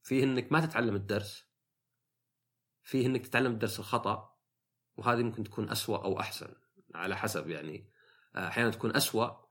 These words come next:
لأنك بدل ما هو ب-، ما ت-، ال-، يعني الحدث هذا ما غير شيء، لا، أدى لتغيير غير صحيح. بينما مثلا أحيانا يكون أفضل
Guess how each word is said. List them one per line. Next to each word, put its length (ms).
لأنك 880
بدل 200
ما 120
هو 160
ب-، 460
ما 500
ت-، 140
ال-، 420
يعني 520
الحدث 440
هذا 220
ما 180
غير 300
شيء، 480
لا، 320
أدى 220
لتغيير 480
غير 120
صحيح. 460
بينما 220
مثلا 540
أحيانا 220
يكون 200
أفضل 560